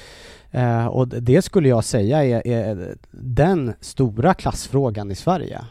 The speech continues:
Alltså att om man råkar föda sitt hem som,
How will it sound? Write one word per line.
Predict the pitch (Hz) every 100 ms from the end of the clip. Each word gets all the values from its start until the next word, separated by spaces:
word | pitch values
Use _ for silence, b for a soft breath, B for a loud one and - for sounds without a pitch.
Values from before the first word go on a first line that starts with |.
| -
Alltså | 123 -
att | 120 -
om | 127
man | 123 123
råkar | 131 127 - 117
föda | - 110 110
sitt | 117 104
hem | 131 131 120
som, | - 117 107